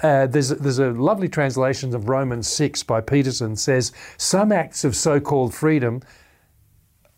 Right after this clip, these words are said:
destroy freedom. Offer yourselves to sin and it's your last free act, but offer yourself to the ways of God and the freedom never quits." But when you do surrender,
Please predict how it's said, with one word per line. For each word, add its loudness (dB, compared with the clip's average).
destroy 0
freedom. -8
Offer 2
yourselves 4
to -2
sin 2
and 2
it's -2
your 4
last 2
free 2
act, -4
but 2
offer 2
yourself 2
to 0
the 0
ways 2
of -4
God 0
and -4
the -4
freedom -4
never -4
quits." -20
But 0
when 4
you 4
do 2
surrender, -4